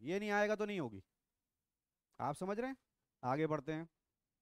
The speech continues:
The second meiotic division is also unequal, यानी कि फर्स्ट में भी सेकेंडरी oocyte बड़ा था और फर्स्ट पोलर बॉडी छोटी थी, ये भी अनइक्वल है। And results in the formation of a second polar body, ये निकाल दी बाहर,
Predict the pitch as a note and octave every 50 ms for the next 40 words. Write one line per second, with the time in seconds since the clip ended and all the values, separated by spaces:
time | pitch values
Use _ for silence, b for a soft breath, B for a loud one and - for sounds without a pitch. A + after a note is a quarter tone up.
0 | _ _ _ _ _ _ _ _ _ _ _ _ _ _ _ _ C#3+ D#3 - -
1 | - G#3 G3+ G#3+ G3+ G#3+ A#3 C4 C4 B3+ B3 A#3+ A#3 A3+ A3 A3 G3 A3 G#3 F#3
2 | E3+ F#3 F#3 E3+ F3+ F3+ E3+ F#3 A3 A#3 A#3+ A#3 A3+ A3 G3 F#3+ E3 E3 E3 D#3+
3 | C#3+ - F3 E3 E3 E3 E3 E3+ D#3 - E3+ F3 G3 G3 D#3+ C#3+ C#3+ D#3 D3+ D#3+
4 | E3 - - E3 D#3+ - - E3+ E3 D#3+ D#3+ F3 E3 - E3+ D3+ D#3 E3 E3 E3+
5 | F3+ F3+ E3+ D3 E3+ E3+ F3+ D#3+ D3 D#3+ E3 F3 E3+ G3 A3+ A#3 A3+ G#3+ F#3 -
6 | E3 D3+ - - E3 E3 E3+ E3 E3 E3 F3+ A#3+ A3 G3+ F#3 D#3 D3 C3 G#2+ A2
7 | F#2+ - _ _ _ _ _ _ - B2+ C#3+ D#3 E3 F3+ E3+ E3+ E3+ E3+ D3+ D#3
8 | E3 E3+ D#3+ D#3+ E3 D#3+ - _ _ _ _ _ _ _ _ _ _ _ _ _
9 | _ _ _ _ _ _ _ _ _ _ C#3+ E3 F#3 F3 F3+ F3+ E3+ G#3 A3 A#3
10 | G#3+ A3+ A#3 A3+ A#3 A3+ - G#3 G3 G3 G3 F3+ G#3 G#3+ G#3+ G3+ G#3+ G#3+ - -
11 | D#3+ C3+ C#3+ D#3+ D#3+ D3 E3 E3 E3+ F3 E3+ F3 F3 F3+ G#3 G#3+ F3 E3+ E3 E3
12 | D3+ D#3 D3+ D#3 D#3 F3+ F3 E3+ E3+ F#3 G#3+ B3+